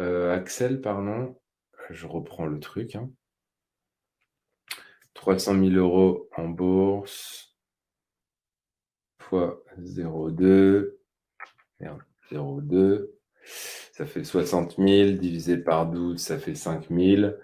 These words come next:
Et effectivement, euh, tu retranches les prélèvements sociaux. Donc, c'est effectivement ce que tu dis. C'est dix-sept deux, je crois. Donc, il te reste quatre, quatre mille cent cinquante euros. Si tes calculs sont bons, je vais pas refaire ton,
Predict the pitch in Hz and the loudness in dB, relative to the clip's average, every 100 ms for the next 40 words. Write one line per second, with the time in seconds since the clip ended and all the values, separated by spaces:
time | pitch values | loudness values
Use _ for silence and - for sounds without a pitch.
0 | _ - _ - 87 85 87 90 - 85 | _ -20 _ -2 0 0 -2 -6 -6 -2
1 | 85 90 98 107 90 82 82 80 78 80 | 2 6 6 4 2 -2 0 0 -2 -4
2 | 82 - 87 92 - - 98 92 - 92 | -8 -6 0 0 0 -4 0 0 0 0
3 | 87 - 92 92 92 92 - 87 - 98 | 0 2 4 4 4 2 -4 -10 -2 2
4 | 135 120 - - 82 78 - 90 104 95 | 2 0 -4 -4 -4 -4 -8 -6 -2 -2
5 | 95 90 - 85 98 101 95 95 - 104 | -2 -6 -6 -4 -2 0 0 2 6 4
6 | 98 95 107 - - - 104 - - - | 4 2 2 2 -4 -2 -4 -4 -18 -20
7 | - - 95 98 98 95 107 - - 95 | -8 -4 -2 -2 6 10 10 8 4 4
8 | - - - 107 101 104 104 101 92 90 | 2 -12 -4 0 0 0 2 6 6 6
9 | 92 90 90 95 92 92 90 92 92 90 | 2 -2 -4 -8 -6 -8 -6 -8 -4 2
10 | 92 95 95 95 92 101 - 104 - 101 | 2 2 0 0 4 2 2 -4 0 2
11 | 104 101 87 92 90 90 95 - 90 87 | 2 0 -2 0 2 2 0 -2 -6 -6
12 | 80 | -8